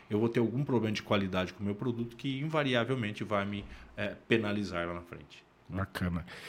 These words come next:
Speaker 2: E, na sua opinião, qual é o mar-, o maior gargalo das indústrias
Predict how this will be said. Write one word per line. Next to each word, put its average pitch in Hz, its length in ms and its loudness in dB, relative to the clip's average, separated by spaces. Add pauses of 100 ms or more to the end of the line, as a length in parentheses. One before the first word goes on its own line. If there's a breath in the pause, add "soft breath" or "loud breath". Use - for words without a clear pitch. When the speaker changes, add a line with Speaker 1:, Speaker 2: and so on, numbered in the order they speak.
(400 loud breath)
Speaker 2:
E, 147 160 4
na 180 140 10
sua 185 180 6
opinião, 160 400 10
qual 185 380 8
é - 20 10
o 185 60 12
mar-, 175 400 6
o 135 80 0
maior 143 420 8
gargalo 123 720 8
das 110 260 8
indústrias 107 840 6